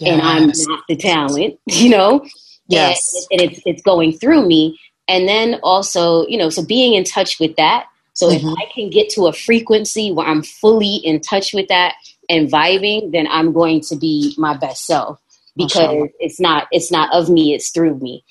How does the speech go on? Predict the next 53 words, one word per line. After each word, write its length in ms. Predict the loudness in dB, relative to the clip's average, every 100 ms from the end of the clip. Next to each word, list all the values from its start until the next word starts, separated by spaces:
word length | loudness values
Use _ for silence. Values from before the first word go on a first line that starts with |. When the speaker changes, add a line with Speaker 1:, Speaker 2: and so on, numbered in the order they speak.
| _ _ -10
Speaker 1:
So 440 | 0 2 2 0
when 120 | -2
I 60 | 0
hit 220 | 0 2
those 200 | 2 4
levels, 420 | 4 4 4 2
then 120 | 2 2
I 100 | 2
know 200 | 2 2
I'm 160 | 0
there. 320 | 2 0 0
I'm, 240 | 0 0 0
I'm 100 | 2
not 220 | 2 4
there 200 | 4 4
yet. 300 | 4 4 2
I'm 160 | 0 2
work-, 240 | 2 0 -2
I, 260 | -2 2 2
I'm 140 | 2
always 640 | 2 4 4 2 -2 -8 -6
working 340 | -6 -6 -8
on 160 | -4 -4
it, 140 | -6 -2
<laughs> 260 | -2 2
you 80 | 2
know? 80 | 4
Speaker 2:
Yes. 560 | 4 2 0 -6 -8 -12 -6
Speaker 1:
And, 80 | 0
Speaker 2:
Yes. 140 | 2 4
Speaker 1:
and 80 |
it's 120 | 2 4
Speaker 2:
And 80 |
Speaker 1:
a 40 | 4
Speaker 2:
you 60 | 4
know 80 |
Speaker 1:
work 80 | 4
Speaker 2:
what? 160 | 2 4
That's 180 | 2 4
the 120 | 0
beauty 380 | 2 4 6 4
of 120 | 4
this 200 | 0 2
life. 480 | 2 2 0 _ _ _ _ _ -10
You 80 | -4
know, 160 | 2
Speaker 1:
Yeah. 180 | 2 2
Speaker 2:
that, 220 | 2 2
that's 180 | 2 2
the 100 | 0
beauty 360 | 0 2 4 2
of 160 | 2
this, 260 | 0 -2 -4